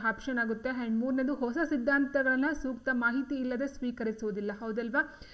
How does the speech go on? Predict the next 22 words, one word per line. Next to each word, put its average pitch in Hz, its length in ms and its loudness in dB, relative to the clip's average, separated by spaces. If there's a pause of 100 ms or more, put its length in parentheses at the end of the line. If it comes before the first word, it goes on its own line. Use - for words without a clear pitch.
(140)
So 277 60 6
ಹೊಸ 226 220 4
ಸಿದ್ಧಾಂತಗಳಾಗಿರ್ಬೋದು, 254 1120 0
ಹೊಸ 226 260 0
ಹೊಸ 277 280 4
ವಿಚಾರಗಳಾಗಿರ್ಬೋದು, 254 840 2
ಆವಿಷ್ಕಾರಗಳಾಗಿರ್ಬೋದು, 247 1080 0
ಒಂದು 226 160 0
ಹೊಸ 220 220 -2
ಪ್ರಯೋಗಗಳನ್ನ 254 680 2
ನಡೆಸಿ 226 240 -2
ಅನೇಕ 240 380 -2
ರೀತಿಯಲ್ಲಿ 277 420 0
ಅದನ್ನ 240 340 -2
ವಿಶ್ಲೇಷಣೆಯನ್ನ 269 680 -2
ಮಾಡಿ 233 460 0
ಅದಕ್ಕೆ 226 280 -4
ಒಂದು 226 440 -2 (440)
ಇದನ್ನ 262 280 6
ಸ್ವೀಕಾರವನ್ನ 254 540 4
ಮಾಡ್ತಕ್ಕಂಥದ್ದು 214 720 0
ಆಗಿರುತ್ತೆ. 208 460 -2